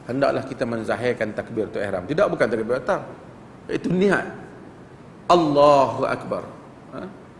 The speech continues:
Takbiratul ihram ni senangnya Allahu Akbar.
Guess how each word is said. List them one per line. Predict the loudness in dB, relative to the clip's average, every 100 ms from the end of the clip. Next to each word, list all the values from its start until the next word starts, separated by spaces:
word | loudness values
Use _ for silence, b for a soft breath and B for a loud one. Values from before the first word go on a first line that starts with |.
| -20 -20 -20 -20 -20 -20 -20 -20 -20 -20 -20 -20 -14
Takbiratul | -12 -4 -2 -2 -4
ihram | -2 -2 -2
ni | -4
senangnya | -6 -4 -2 -2 -4
Allahu | -2 0 2 0 -2
Akbar. | -6 -8 -10